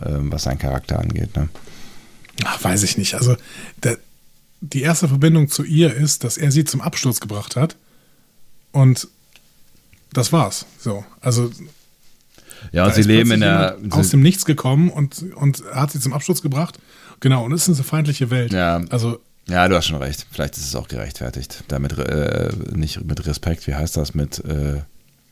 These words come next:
Speaker 1: Vorsicht ranzugehen oder sowas in der Richtung, ja.
Speaker 2: Meine Frage ist eher: Burnham will ihm ja die ganze Zeit, äh, ihren Namen sagen, aber
Speaker 1: Ja.
Speaker 2: den will er nicht hören. Wie hast du das denn interpretiert?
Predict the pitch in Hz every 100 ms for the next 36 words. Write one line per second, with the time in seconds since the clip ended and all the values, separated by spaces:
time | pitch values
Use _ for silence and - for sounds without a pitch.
0 | - _ _ _ _ - - 90 85 80
1 | - - - 73 76 - 76 73 71 -
2 | 73 - 80 - - - - - 78 76
3 | 76 67 - - _ _ _ _ - -
4 | 127 151 - 165 156 160 - 135 - 139
5 | 139 123 160 170 156 156 147 131 139 160
6 | 143 131 - - 127 120 135 123 117 120
7 | 180 123 107 107 107 107 95 117 156 147
8 | 135 165 160 104 117 - 131 156 - 113
9 | 117 - - - -